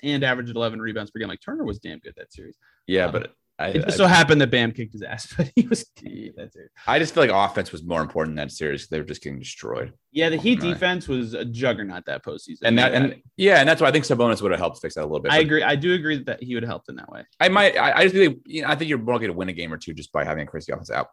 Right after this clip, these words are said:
Speaker 2: output. Not that they would win that series for
Speaker 1: It's
Speaker 2: sure.
Speaker 1: possible.
Speaker 2: But, um, 'cause it's just hard, it's just easier that way. But I think the big thing with Carlisle too is, is, uh, hopefully they'll benefit f-, from some injury luck finally. Um, 'cause that was the biggest thing, like,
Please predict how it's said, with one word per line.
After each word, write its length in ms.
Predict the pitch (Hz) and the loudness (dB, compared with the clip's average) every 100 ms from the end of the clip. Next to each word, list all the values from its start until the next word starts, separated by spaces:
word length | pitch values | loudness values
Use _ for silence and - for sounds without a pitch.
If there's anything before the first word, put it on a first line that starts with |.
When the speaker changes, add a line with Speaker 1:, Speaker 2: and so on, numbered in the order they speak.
| - | -6
Speaker 2:
output. 320 | 67 - 60 | -6 -6 -8
Not 100 | 82 | -6
that 60 | 80 | -6
they 60 | |
would 100 | 73 | -6
win 140 | 71 65 | -8 -10
that 100 | - | -14
series 320 | - 71 62 | -10 -8 -8
for 120 | - | -10
Speaker 1:
It's 60 | - | -2
Speaker 2:
sure. 100 | 123 | -2
Speaker 1:
possible. 300 | 104 - - - - - - | -2 -10 -16 -16 -18 -18 -2
Speaker 2:
But, 180 | 92 87 | 2 4
um, 400 | 92 87 76 - _ _ _ - | 4 2 0 -8 _ _ _ -10
'cause 80 | 90 | -8
it's 60 | |
just 120 | 82 | -6
hard, 140 | - 82 | -6 -6
it's 80 | 85 | -6
just 100 | 80 | -8
easier 180 | 80 80 | -6 -4
that 80 | 67 | -4
way. 100 | 73 | 0
But 160 | 104 | 2
I 120 | 98 107 | 2 2
think 160 | 156 | 0
the 60 | 135 | 0
big 100 | 147 | 0
thing 100 | 165 | -2
with 80 | 123 | -2
Carlisle 280 | 117 110 87 | 2 4 2
too 200 | - 95 | 0 -2
is, 140 | 90 - - | -2 -14 -8
is, 240 | 95 95 78 | -6 -4 -6
uh, 340 | 73 67 - - _ _ - | -4 -6 -8 -14 _ _ 2
hopefully 200 | 202 269 | 4 6
they'll 140 | 117 | 4
benefit 380 | 101 101 117 98 _ | 4 2 0 -2 _
f-, 180 | 107 95 | -14 -14
from 200 | - 101 | -8 -6
some 140 | 87 82 | -6 -6
injury 260 | 98 95 | -2 -2
luck 220 | 87 87 - | -2 -8 -4
finally. 480 | 90 85 80 85 110 87 | -2 0 -4 -6 -10 -12
Um, 240 | 82 78 | -8 -8
'cause 80 | 98 | 2
that 120 | 117 | 2
was 120 | 131 | 2
the 40 | 95 | 0
biggest 260 | 90 82 | -2 -2
thing, 160 | 92 82 | -4 -6
like, 120 | 80 | -8